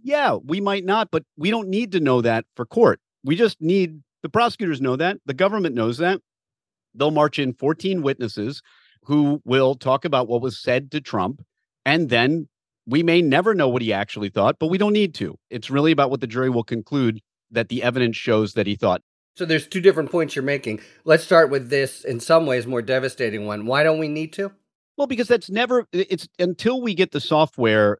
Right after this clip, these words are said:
Speaker 1: that downloads what is actually in our brain, prosecutors have never been able to prove what somebody is
Speaker 2: Mm-hmm.
Speaker 1: actually thinking. Instead,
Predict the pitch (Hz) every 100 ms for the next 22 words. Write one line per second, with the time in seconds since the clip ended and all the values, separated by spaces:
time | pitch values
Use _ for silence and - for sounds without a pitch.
0 | - 110 113 98 127 135 151 131 123 113
1 | 101 120 120 113 120 120 131 117 113 110
2 | 101 135 196 117 123 151 _ _ - 165
3 | - 214 190 180 175 247 262 156 113 104
4 | 107 107 127 107 110 - 120 101 101 117
5 | 117 117 107 98 - 90 98 104 104 -
6 | 185 143 165